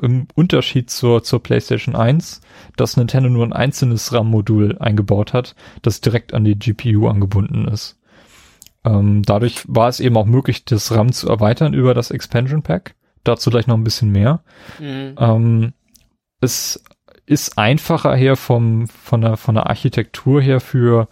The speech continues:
Speaker 1: für, im Herstellungsverfahren, allerdings für die Spieleentwickler schwieriger. Bei der P S eins war es nämlich zum Beispiel so, dass, äh, dort die C P U,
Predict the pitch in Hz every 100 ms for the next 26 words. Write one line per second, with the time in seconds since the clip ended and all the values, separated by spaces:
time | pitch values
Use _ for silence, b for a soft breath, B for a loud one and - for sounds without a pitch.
0 | B B B B - 117 110 110 107 107
1 | - - - - 107 107 123 160 156 -
2 | 139 - 135 131 120 117 120 - - B
3 | B B - 120 113 - 143 123 120 113
4 | - 104 - 113 110 98 95 98 - -
5 | 104 104 - 110 113 120 - 120 123 117
6 | - 113 110 - 107 113 120 110 107 -
7 | - B B B B _ - 110 104 107
8 | 107 - - - 120 110 104 - 131 127
9 | 131 - 123 127